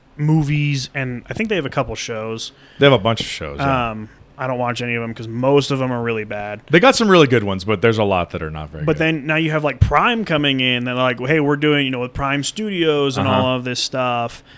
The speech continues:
Speaker 1: And, you know, they're doing, like, the Lord of the Rings show.
Speaker 2: Yeah,
Speaker 1: And then,
Speaker 2: yeah.
Speaker 1: you know, you have Apple Plus. And then for all we know, Paramount's gonna add their own special show. And,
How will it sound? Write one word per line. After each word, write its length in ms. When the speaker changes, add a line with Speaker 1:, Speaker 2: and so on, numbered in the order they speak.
Speaker 1:
And, 420
you 60
know, 80
they're 160
doing, 180
like, 140
the 80
Lord 180
of 20
the 80
Rings 360
show. 720
Speaker 2:
Yeah, 120
Speaker 1:
And 160
then, 200
Speaker 2:
yeah. 140
Speaker 1:
you 100
know, 100
you 160
have 160
Apple 300
Plus. 520
And 160
then 320
for 180
all 160
we 160
know, 240
Paramount's 600
gonna 160
add 260
their 180
own 240
special 400
show. 520
And, 260